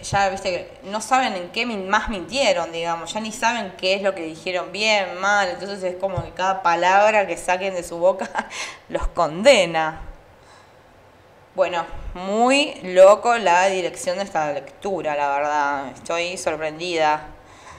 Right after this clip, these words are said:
En fin, acciones a futuro, em,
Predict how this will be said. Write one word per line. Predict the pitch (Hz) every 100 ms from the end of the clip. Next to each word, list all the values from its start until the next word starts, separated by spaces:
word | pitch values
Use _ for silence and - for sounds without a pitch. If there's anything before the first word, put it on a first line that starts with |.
| - - - - - - - -
En | - 214
fin, | 240 208 170 - - - - -
acciones | - - 339 370 330
a |
futuro, | 269 208 233 247 285 285 302 302 -
em, | - 185 180 180 175 175 175 175 170 165 165 165